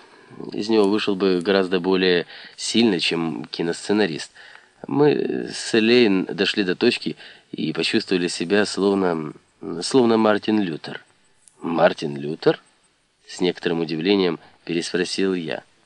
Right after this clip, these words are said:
«Мы не могли, просто не могли ничего больше сделать, кроме как отправиться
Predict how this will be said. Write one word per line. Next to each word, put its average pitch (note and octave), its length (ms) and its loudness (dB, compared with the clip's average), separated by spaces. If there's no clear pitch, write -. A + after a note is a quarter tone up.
«Мы F3+ 560 8
не F3 140 6
могли, E3 600 4
просто B2 440 2
не B2 140 8
могли B2 320 4
ничего A2 340 4
больше G#2+ 340 2
сделать, G2 420 2
кроме F#2 280 0
как - 240 -6
отправиться F#2+ 960 2